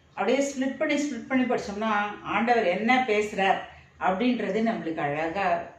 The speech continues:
நல்லா தெளிவா தெரியும். இதுல வந்து "நான் அவரை கூப்பிட்ட பொழுது", இது எவ்வளோ ஆறுதலா இருக்குது, கம்ஃபர்டிங்கா இருக்குதுல்ல. நம்ம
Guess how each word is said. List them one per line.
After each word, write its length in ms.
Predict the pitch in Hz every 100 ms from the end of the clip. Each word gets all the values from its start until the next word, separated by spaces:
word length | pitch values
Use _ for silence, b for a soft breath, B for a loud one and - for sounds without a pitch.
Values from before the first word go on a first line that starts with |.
| - _
நல்லா 260 | - 156 165
தெளிவா 520 | 180 165 165 190 202
தெரியும். 360 | - 139 - - b b b b
இதுல 340 | 233 247 254 240
வந்து 460 | 240 294 247 240
"நான் 260 | 214 226 240
அவரை 380 | 214 208 233 247
கூப்பிட்ட 400 | 233 - 233 196
பொழுது", 520 | 165 151 147 - - b b
இது 240 | 240 254 220
எவ்வளோ 280 | 220 269
ஆறுதலா 680 | 254 208 208 240 240 233 240
இருக்குது, 260 | 233 214 - 196
கம்ஃபர்டிங்கா 580 | 185 - 240 247 233
இருக்குதுல்ல. 400 | 233 185 170 180
நம்ம 200 | 208 202